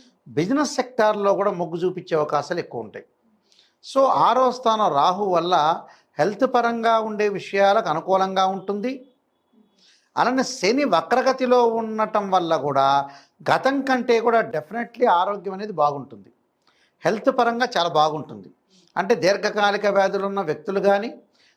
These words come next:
దీర్ఘకాలిక వ్యాధులు లేని వ్యక్తులకు కూడా ఆరోగ్యం అనేది గతం కంటే మెరుగైన ఫలితాలు ఇచ్చే అవకాశం ఖచ్చితంగా ఉంటుంది.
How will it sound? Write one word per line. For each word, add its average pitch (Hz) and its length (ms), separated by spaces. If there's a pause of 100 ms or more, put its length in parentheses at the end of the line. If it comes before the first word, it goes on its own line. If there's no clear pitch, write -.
(120)
దీర్ఘకాలిక 247 840
వ్యాధులు 233 360
లేని 220 240
వ్యక్తులకు 170 580
కూడా 196 400 (380)
ఆరోగ్యం 196 600
అనేది 185 360
గతం 240 320
కంటే 226 340
మెరుగైన 202 480
ఫలితాలు 185 480
ఇచ్చే 170 240
అవకాశం 156 500
ఖచ్చితంగా 135 460
ఉంటుంది. 98 260